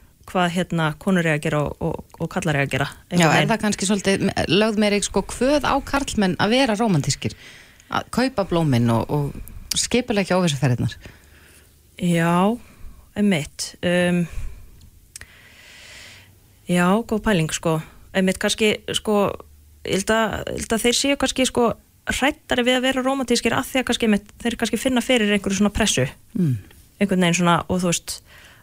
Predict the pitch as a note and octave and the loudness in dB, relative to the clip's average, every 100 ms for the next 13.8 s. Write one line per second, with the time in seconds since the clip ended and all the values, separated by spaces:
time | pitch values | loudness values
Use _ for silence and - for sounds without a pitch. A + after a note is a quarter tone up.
0 | - F#3 F#3 F3+ - G#3 F#3+ F#3 F#3 - | -4 0 2 2 2 0 2 0 0 -2
1 | - - G#3 G#3 G3 F#3+ F#3+ F3+ F3 G3+ | -10 -2 0 0 0 0 2 2 2 2
2 | G3 - - F#3+ E3 D#3+ G#3 - - F#3 | -2 -2 0 0 2 0 -2 -4 -2 2
3 | F#3+ F#3+ F#3 F3 - - - - A3+ B3 | 2 2 0 0 -8 -20 -16 -2 0 0
4 | - G3 F#3 - - - G#3 G#3+ G3+ A3 | -2 0 0 -4 -10 -4 -2 0 0 0
5 | G#3+ G3 - A3+ A3+ G3 - G#3+ A#3 G3 | 2 0 2 0 0 -2 0 0 2 2
6 | F#3+ - G3 F#3+ F#3 - A3+ A#3+ - A#3+ | 0 0 -2 0 -2 -2 0 0 2 2
7 | A3+ F#3+ E3+ F3 - G3 G3 G#3+ A#3 F#3+ | 2 2 0 0 0 0 2 2 2 2
8 | G#3 F3+ D3 - - - _ - F3+ E3 | 2 0 -2 -6 -20 -20 _ -6 -2 -2
9 | D3 - D3+ F3 - F#3 - F3+ - F3+ | -4 -6 -8 -6 0 2 2 0 -2 -4
10 | - E3 D#3 - - - - - - - | -4 -2 -2 -4 -12 -20 -20 -20 -20 -20
11 | - - F3+ F#3 F3 F3+ F3 E3 E3 E3 | -20 -4 0 2 0 0 0 2 0 0
12 | - - - - - - B3 G#3 E3+ F3 | -6 -16 -18 -20 -20 -12 -6 -4 0 0
13 | - - - - F#3+ E3+ - | -2 -16 -18 -12 -6 -4 -6